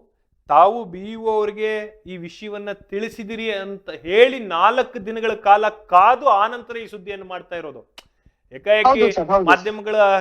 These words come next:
Speaker 1: ಕೆಲಸ ಸುದ್ದಿ ಸಿಗ್ತಾ ಇದ್ದಾಗೆ ಬಿತ್ತರಿಸ್ಬಿಡ್ಬೋದು,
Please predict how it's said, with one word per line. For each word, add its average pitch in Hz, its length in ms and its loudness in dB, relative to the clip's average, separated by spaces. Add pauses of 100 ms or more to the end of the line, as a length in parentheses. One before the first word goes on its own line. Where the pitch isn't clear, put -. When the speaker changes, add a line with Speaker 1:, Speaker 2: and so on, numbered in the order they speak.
Speaker 1:
ಕೆಲಸ 196 300 -4 (420)
ಸುದ್ದಿ 202 200 -10
ಸಿಗ್ತಾ 208 260 -10
ಇದ್ದಾಗೆ 196 340 -4
ಬಿತ್ತರಿಸ್ಬಿಡ್ಬೋದು, 185 840 -6